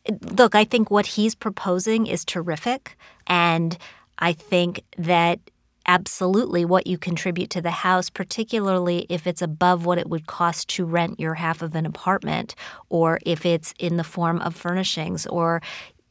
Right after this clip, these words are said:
whatever form it takes, that should be documented.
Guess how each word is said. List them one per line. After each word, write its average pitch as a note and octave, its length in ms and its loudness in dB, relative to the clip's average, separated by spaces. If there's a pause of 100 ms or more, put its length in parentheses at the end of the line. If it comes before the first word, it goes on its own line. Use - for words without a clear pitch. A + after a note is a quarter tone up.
(360)
whatever B3+ 800 6
form G#3 480 4
it F#3+ 180 0
takes, - 640 -4 (520)
that E3+ 300 4
should F3+ 260 -2
be F3 140 0
documented. A#3+ 920 0